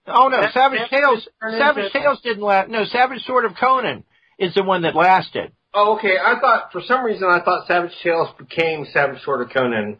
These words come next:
Speaker 1: You have the, the second tier. Like, all the frontliners were really introduced in, in seventy-two, uh, very beginning of seventy-three, but the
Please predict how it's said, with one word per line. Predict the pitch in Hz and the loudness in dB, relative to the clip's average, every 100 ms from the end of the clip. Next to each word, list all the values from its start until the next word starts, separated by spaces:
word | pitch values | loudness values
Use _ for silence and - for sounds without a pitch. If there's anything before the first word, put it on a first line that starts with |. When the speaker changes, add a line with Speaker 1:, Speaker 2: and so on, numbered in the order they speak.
| _ | _
Speaker 1:
You | 247 | -2
have | 226 254 226 | 2 0 0
the, | 233 220 _ _ | -4 -4 _ _
the | 202 - | -10 -4
second | 277 277 254 214 - | 0 0 0 -6 -6
tier. | 240 185 123 _ _ - | 0 0 0 _ _ -4
Like, | 196 180 | 0 2
all | 240 269 | 4 4
the | 262 | 4
frontliners | - 254 262 262 220 208 196 196 175 147 | -2 0 2 0 -2 -2 -2 -2 -4 -4
were | 185 175 | -4 -2
really | 208 202 185 | 0 2 0
introduced | 185 180 165 170 180 - 175 | -2 -4 -2 0 -2 -2 -2
in, | 160 156 | -2 -2
in | 170 165 | -2 -2
seventy-two, | - 202 180 170 147 208 202 190 170 - | 0 0 0 -4 -2 4 6 6 2 -2
uh, | 165 | -8
very | 156 190 202 | -4 2 2
beginning | 170 156 180 175 | 2 -2 -4 -4
of | 160 | -6
seventy-three, | 175 160 156 - 240 220 160 - - - | -6 -4 -6 -8 0 2 0 -4 -12 -2
but | 180 | 0
the | 175 | 0